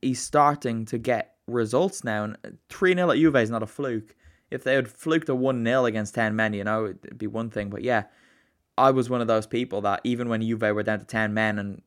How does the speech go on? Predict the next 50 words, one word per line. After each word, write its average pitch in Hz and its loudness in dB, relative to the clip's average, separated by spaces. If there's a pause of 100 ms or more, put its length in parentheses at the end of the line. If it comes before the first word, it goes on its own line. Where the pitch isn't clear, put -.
one 113 -4
nil 110 2
behind, 107 0
I 104 -4
thought, 104 0 (380)
"Juve 101 -6
are 50 -6
winning 62 -10
this. - -12
And 104 -2 (540)
Juve 120 0
are 104 6
gonna 101 0
win 104 -2
this 101 -6
comfortably," 98 -10
you 95 -6
know, 107 0
but 113 -6 (440)
it - -6
wasn't 160 4
to 156 -2
be. 143 2 (220)
Fiorentina, 147 0
hats 135 0
off. 131 2 (300)
Um, 135 -2
so 131 -12
there 147 4
is 165 2
a 139 0
bit 139 0
of 127 0
a 117 -2 (320)
stiff - -2
competition 143 0
for 117 -4
the 113 2
outro 117 2
music 107 -6
this 107 -4
week 101 -2
because 110 -4
I 117 -4
had 139 4
Fiorentina 127 2
pegged 117 0
down 113 0
as 104 -4
guaranteed, 107 0